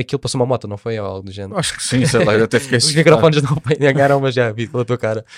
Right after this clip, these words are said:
Speaker 2: Não, é
Speaker 1: Lembrei.
Speaker 2: que, é que os meus gatos houve um dia, e um bocado <laughs> off aqui a cena, eu estava deitado na cama, carregaram no comando, pá, e devia, devem ter aberto o YouTube ou Netflix,
Speaker 1: <laughs>
Speaker 2: aos altos berros, era tipo um filme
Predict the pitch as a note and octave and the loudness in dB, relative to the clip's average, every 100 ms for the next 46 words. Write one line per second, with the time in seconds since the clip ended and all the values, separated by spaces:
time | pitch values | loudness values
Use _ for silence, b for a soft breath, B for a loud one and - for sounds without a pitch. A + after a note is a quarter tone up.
0 | B - D3+ C3 A#2+ A#2 A#2+ A#2+ A#2 A#2 | B 6 8 8 6 6 4 2 0 4
1 | B2 A#2+ A#2+ A2 A2+ G#2+ G#2+ A#2 G2 F2 | 6 4 2 0 0 0 0 0 -4 -8
2 | F2 G2 E2+ E2+ - - - - D#3 A#2 | -6 -2 -2 -2 -6 -6 -4 -2 2 4
3 | A#2 - B B A#2+ B2+ A#2+ A#2 A2+ A#2 | 2 -2 B B 2 6 8 8 6 6
4 | A#2+ C3+ C3 B2+ A2+ B2 B2+ B2+ B2 G#2+ | 6 6 0 -2 0 2 2 2 0 2
5 | A2+ G#2+ A2 G#2 A2+ G#2+ A2 A2+ A#2+ - | 4 4 4 2 2 4 4 0 -6 -6
6 | E2 E2 E2 F#2 F2 F#2+ - F2 F2+ F2+ | -6 -6 -10 -12 -12 -10 -8 -10 -8 -6
7 | F2+ F2+ - F2+ - F#2+ F2 E2+ E2+ - | -4 -6 -6 -10 -10 -10 -8 -6 -8 -8
8 | - A2+ G#2+ - - - - G#2 A#2 A2 | -6 -6 -4 -8 -10 -10 -2 0 2 0
9 | - A2 G2 G#2 G#2 G#2+ G2+ G#2 G2 - | -2 -4 -2 -2 -2 -4 -8 -8 -8 -6
10 | G#2 G#2 F2 | -6 -6 -8